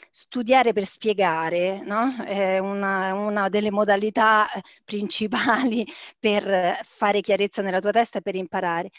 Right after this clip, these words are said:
I bambini, se ci pensi, già da piccolissimi, appena imparano qualcosa, te la vogliono spiegare.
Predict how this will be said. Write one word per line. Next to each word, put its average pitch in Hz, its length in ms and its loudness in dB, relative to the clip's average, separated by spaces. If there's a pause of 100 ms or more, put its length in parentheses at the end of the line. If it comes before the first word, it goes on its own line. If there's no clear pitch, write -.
(360)
I 381 140 2
bambini, 247 400 0
se 226 160 -4
ci - 160 -8
pensi, 202 380 -4
già 247 140 0
da 226 120 0
piccolissimi, 180 1080 -8 (220)
appena 339 360 0
imparano 220 460 0
qualcosa, 180 500 -4
te 269 120 -4
la 285 120 0
vogliono 277 340 2
spiegare. 190 920 -4